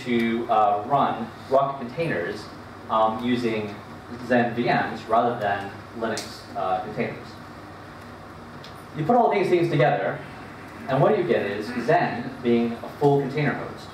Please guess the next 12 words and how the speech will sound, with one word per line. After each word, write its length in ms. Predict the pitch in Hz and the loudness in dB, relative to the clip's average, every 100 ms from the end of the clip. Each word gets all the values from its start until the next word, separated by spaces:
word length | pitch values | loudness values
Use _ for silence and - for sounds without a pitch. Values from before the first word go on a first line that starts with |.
| - | -12
with 120 | 117 - | -8 2
all 260 | 123 147 | 4 4
the 180 | 123 120 | 4 0
advantages 460 | 107 143 - 117 110 | 2 2 2 0 -2
that 60 | |
you 140 | 113 104 | -6 0
get 260 | 120 117 | 2 2
from 160 | - 104 | -2 -4
having 200 | 101 98 | -4 -6
containers, 460 | 95 113 117 151 104 | -8 -4 -2 -2 -2
with, 200 | 101 98 - - - - - | -4 -4 -8 -14 -16 -10 -2
um, 400 | 101 95 90 | 2 2 -2